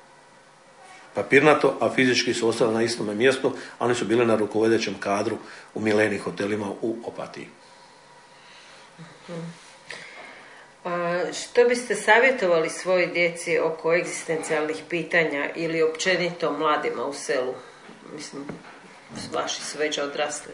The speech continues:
Speaker 2: pa
Speaker 1: Moji su odrasli, šta bi im savjetovao?
Speaker 2: Ovim mlađima koji su još tu.
Speaker 1: Da se mene pitalo, možda ni moji ne bi otišli. Meni srce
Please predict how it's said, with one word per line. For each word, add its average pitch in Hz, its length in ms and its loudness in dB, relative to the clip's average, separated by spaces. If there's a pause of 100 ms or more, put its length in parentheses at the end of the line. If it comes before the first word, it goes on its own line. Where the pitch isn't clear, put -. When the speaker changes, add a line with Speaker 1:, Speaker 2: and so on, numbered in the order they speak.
(120)
Speaker 2:
pa 147 160 -8 (180)
Speaker 1:
Moji 165 280 6
su 127 360 4
odrasli, 147 800 8
šta 135 240 6
bi 139 100 6
im 120 100 2
savjetovao? 117 760 2 (420)
Speaker 2:
Ovim 175 240 -2
mlađima 165 540 0 (100)
koji 139 380 -6
su - 180 -12
još 147 300 -6
tu. - 200 -10 (2500)
Speaker 1:
Da 85 120 -4
se - 140 0
mene 139 340 8
pitalo, 110 500 2 (1300)
možda 113 240 4
ni 117 120 4
moji 120 220 8
ne 98 160 2
bi 87 120 -4
otišli. - 400 -8 (720)
Meni 101 220 -2
srce 107 340 0